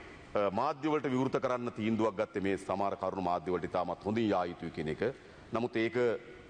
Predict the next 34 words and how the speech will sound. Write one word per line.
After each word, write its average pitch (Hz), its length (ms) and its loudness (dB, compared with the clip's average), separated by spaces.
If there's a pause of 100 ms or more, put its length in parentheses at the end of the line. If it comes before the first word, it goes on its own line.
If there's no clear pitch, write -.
(240)
ආයේ 110 260 2
අපේ 107 200 -2
පාර්ලිමේන්තුවට 107 680 0
අර 101 100 0
උදේ 101 200 0
පැය 101 200 2
එකහමාර 101 440 -2
දෙක 90 160 -4
වගේ 95 240 0
තත්ත්වයකට 92 380 -2
පත් - 180 -4
වෙන්න 82 140 -2
පටන් 78 260 -4
ගත්තා. 117 320 -2 (400)
ඒ - 100 -6
නිසා 123 200 2
විශාල 143 380 0
කඩාවැටීමකට 104 600 -2
කෝප් 87 180 0
සභාව 82 320 0
පත් - 220 -6
වුණා. 95 180 -2 (340)
ඊට - 120 -6
පස්සේ 165 200 0
රංජිත් 160 280 0
බණ්ඩාරගේ 160 680 2 (220)
හැසිරීම 139 520 2 (720)
ඒ 139 140 2
සභාපතිතුරු 147 640 0
උචිත 139 280 2
නොවන 135 260 0
තත්ත්වයක් - 380 -2
මතු 92 200 -2
වුණා. 95 220 0